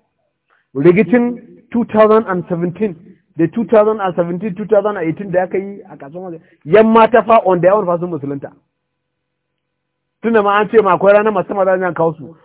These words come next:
Wannan ma na kuskure ne na faɗa wannan. Amma tunda bayani ne, abin da ake a nema a yi bayani ne, waɗannan fa daga sun ce da cewa wasu sun karɓa musulunci.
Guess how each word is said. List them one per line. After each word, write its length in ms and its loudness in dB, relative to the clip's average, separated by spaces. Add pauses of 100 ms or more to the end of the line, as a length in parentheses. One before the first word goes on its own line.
(120)
Wannan 360 4
ma 120 2 (520)
na 180 2
kuskure 380 0
ne 180 0
na 120 0
faɗa 220 0
wannan. 240 -4 (360)
Amma 540 2
tunda 220 0
bayani 360 2
ne, 140 -2
abin 240 -4
da 60 0
ake 200 -4 (160)
a 100 -4
nema 200 -6
a 60 0
yi 60 2
bayani 300 -4
ne, 120 -8 (220)
waɗannan 400 -2
fa 140 -16 (320)
daga 480 0
sun 180 -4
ce 180 -6
da 100 0
cewa 280 -2
wasu 180 0
sun 80 -6
karɓa 260 -4
musulunci. 460 -10